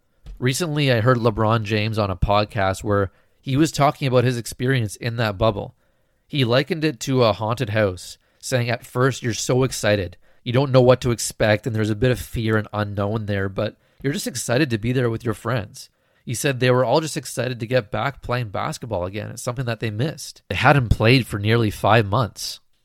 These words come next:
But then when they arrived in the bubble, things changed. They were shown the property line, and they were told,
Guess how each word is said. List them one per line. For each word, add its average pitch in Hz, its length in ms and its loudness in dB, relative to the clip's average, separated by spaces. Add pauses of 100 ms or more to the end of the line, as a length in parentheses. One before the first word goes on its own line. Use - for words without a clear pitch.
(180)
But 127 140 0
then 131 180 6
when 160 140 2
they 131 100 4
arrived 120 460 6
in 127 60 0
the 117 100 2
bubble, 113 480 2 (100)
things - 460 0
changed. 104 580 -4 (220)
They 113 340 2
were 151 140 6
shown 131 320 2
the 127 100 4
property 123 480 0
line, 120 500 0
and 104 300 -2
they 117 100 2
were 123 140 2
told, 107 460 0